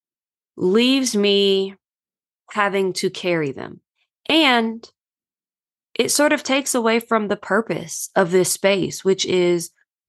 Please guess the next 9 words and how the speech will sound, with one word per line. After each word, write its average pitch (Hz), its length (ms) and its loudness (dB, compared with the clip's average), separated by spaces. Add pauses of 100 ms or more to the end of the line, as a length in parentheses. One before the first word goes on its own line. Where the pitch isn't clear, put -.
(760)
to 226 420 0
create 208 460 2
a 233 60 0
community 185 960 -2 (120)
that 190 260 2
is 170 760 -2 (380)
like-minded 220 840 2
and 190 180 0
supportive 170 1200 -2